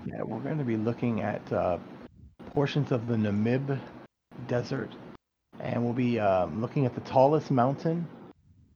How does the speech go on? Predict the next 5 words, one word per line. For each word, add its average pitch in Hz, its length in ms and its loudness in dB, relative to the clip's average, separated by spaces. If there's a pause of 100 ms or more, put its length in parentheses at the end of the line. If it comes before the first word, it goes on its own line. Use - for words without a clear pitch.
the 127 160 -2 (220)
Brandberg 123 720 2
Massif, 113 800 -2 (1120)
in, 110 360 -2
uh, 101 580 -4